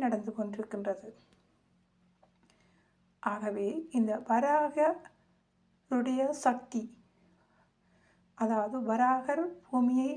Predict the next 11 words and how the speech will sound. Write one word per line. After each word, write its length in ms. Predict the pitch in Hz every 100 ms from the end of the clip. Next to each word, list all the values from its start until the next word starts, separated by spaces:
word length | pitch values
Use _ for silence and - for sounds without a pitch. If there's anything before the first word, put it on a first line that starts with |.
| -
காப்பாற்றும் 580 | 226 208 233 220 226 226
போது 260 | - 214 202 254
அந்த 120 | 233 233 -
பூமி 240 | 269 269 277 -
தாயானவள் 580 | 226 214 214 214 196 233 247
வராகருக்குரிய 720 | 226 254 269 269 269 254 247 254 - _ _ _ _
சக்தியாக 680 | - 254 247 - 285 269 269 277 311 - _ _ _ _ -
உருவாக்கப்பட்ட 680 | 240 262 254 262 247 240 240 233
ஒரு 160 | 233 233 - - _ _ _ _ _ _ _ _ _ -
அம்சமே 640 | 220 220 - 220 208 214 254 - -
வராகர், 580 | 226 226 214 214 233